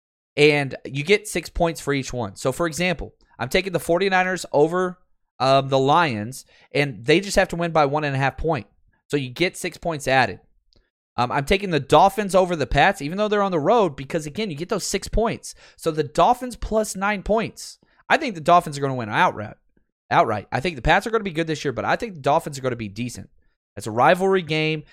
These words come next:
It's Alabama Q-, Q B versus Alabama Q B. It's Flores versus Belichick. Like, I think that this game is going to matter. And even if the Pats win, I cannot find a way for this game not to be close. So I'm taking the Dolphins plus nine and the Packers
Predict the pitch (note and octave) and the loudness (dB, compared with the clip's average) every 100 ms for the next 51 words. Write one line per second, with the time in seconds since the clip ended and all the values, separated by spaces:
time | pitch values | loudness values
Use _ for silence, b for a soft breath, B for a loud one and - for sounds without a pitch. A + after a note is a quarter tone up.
0 | b - A2 B2+ E3 D#3+ E3 D#3+ - C#3 | b -10 -2 4 4 4 0 -2 -8 -10
1 | - E3+ D#3 E3 C#3+ B2 G#2+ A2+ B2 D#3+ | -6 -6 -4 -6 -4 -6 -6 -2 2 2
2 | D#3 D3+ D3+ - C#3 C#3 D3+ D3 B B | 2 0 -2 -8 -8 -4 -6 -6 B B
3 | - A2 - - - D3+ E3+ E3+ E3 D#3 | -10 -10 -12 -16 -4 2 4 6 4 0
4 | C#3 C3+ C3 G#2 G2+ D#3+ E3 D#3 - D#3 | -4 -6 -6 -10 -4 0 2 2 2 2
5 | D3 - b - A2+ G#2 - G#2 F#3+ F#3+ | 0 -2 b -4 -4 -4 -6 -2 0 -2
6 | F3+ C3 B2+ D3 D#3 D3+ B2 - B2+ C3 | -10 -8 -6 -6 -4 -6 -6 -6 -6 -4
7 | G2 G2 G#2+ C#3+ F#3+ - b b - C3 | -6 -4 -2 0 -2 -6 b b -6 -4
8 | E3+ A3 G#3+ B2+ E3 D#3 C3 E3 G3 C3+ | -4 -6 -6 -4 0 0 0 -4 -2 -2
9 | A#2 b b - C3+ F3+ D3 B2 C#3+ D#3 | -6 b b -6 -4 -4 -4 0 0 0
10 | - D#3 D3+ A2+ A#2 B2+ - A2+ A#2+ B2+ | -2 -2 0 0 0 -2 -6 -6 -6 -8
11 | B2+ G#2+ A2 A#2 - G#2 F#2 - F#2+ - | -8 -6 -2 -2 -4 -14 -10 -6 -6 -6
12 | - - _ _ - A#2+ C#3 F#3+ F3 B2 | -20 -20 _ _ -2 0 2 -2 -4 -6
13 | B2 C3+ D#3+ F3+ - E3+ E3 D3+ D3+ A2 | 2 2 0 -6 -4 -4 -2 -4 -4 -4
14 | A#2+ G#2 - F#3+ B3 C3+ G2+ F#2 - | -10 -4 2 4 4 0 -6 -6 -14